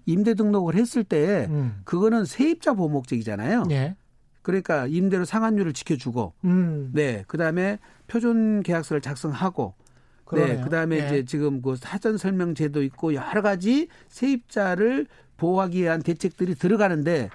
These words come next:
Speaker 2: 예.
Speaker 1: 임대 등록을 안 해버리면 그 상한율 안 지켜도 아무 상관이 없거든요.
Speaker 2: 음.
Speaker 1: 의무 기간 안 지켜도 상관이 없고.
Speaker 2: 예.
Speaker 1: 그러니까 세입자가 불안해져 버리는데
Speaker 2: 음.
Speaker 1: 과연 임대사업자 등록을 이렇게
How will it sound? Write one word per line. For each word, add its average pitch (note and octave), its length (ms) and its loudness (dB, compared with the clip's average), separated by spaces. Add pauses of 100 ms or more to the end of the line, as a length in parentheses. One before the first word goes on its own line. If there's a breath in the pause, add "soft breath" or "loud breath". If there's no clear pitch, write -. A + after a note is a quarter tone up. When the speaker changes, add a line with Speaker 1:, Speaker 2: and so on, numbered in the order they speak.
Speaker 2:
예. D3 280 0
Speaker 1:
임대 A#3+ 180 2
등록을 A#3+ 280 4
안 F3+ 160 2
해버리면 G3+ 520 2
그 F#3+ 100 -4
상한율 A#3 380 2
안 D#3+ 160 -2
지켜도 E3 260 -4
아무 D#3+ 120 -2
상관이 G#3+ 320 -2
없거든요. A#2+ 600 -2
Speaker 2:
음. C#3+ 160 -4
Speaker 1:
의무 G#3+ 160 4
기간 F3+ 200 0
안 C#3+ 140 0
지켜도 E3 260 -4
상관이 D#3 320 -2
없고. B2 360 -4 (100)
Speaker 2:
예. C#3 120 2
Speaker 1:
그러니까 F#3 260 -4
세입자가 G3+ 760 -2
불안해져 A3+ 480 4
버리는데 C#3+ 600 0
Speaker 2:
음. D3 240 0 (300 loud breath)
Speaker 1:
과연 A3+ 360 -2
임대사업자 G3+ 460 -2
등록을 F3+ 520 -2
이렇게 D#3+ 280 -4